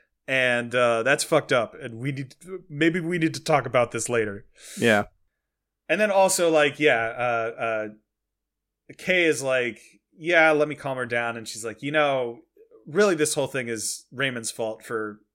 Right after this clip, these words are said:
Speaker 1: for being horny over a woman made out of plaster." And, and then Yuri is like,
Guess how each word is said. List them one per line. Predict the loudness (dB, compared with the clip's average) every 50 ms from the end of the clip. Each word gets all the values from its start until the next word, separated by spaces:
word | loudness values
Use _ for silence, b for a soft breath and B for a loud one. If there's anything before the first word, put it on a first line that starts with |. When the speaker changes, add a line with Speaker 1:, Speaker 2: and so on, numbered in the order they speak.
| _ _
Speaker 1:
for | -14 -14 -10
being | -8 -6 -6 -6 -8
horny | -10 -8 -6 -6 -6 -4 -4 -6
over | -6 -4 -6 -6 -6 -4
a | -4 -4
woman | -4 -4 -4 -6 -8
made | -8 -6 -6
out | -6 -8 -8
of | -12
plaster." | -14 -12 -12 -12 -12 -12 -14 -14 -16 -16 -18 -20 b b b b b b b b b _
And, | -6 -6 -4 -6 -8 -10 -12 -14 -16 -16 -16 _ -12
and | -12 -10 -6
then | -4 -4 -4 -2
Yuri | 0 0 2 2 0 -2
is | -4 -4 -4
like, | -4 -4 -4 -4 -8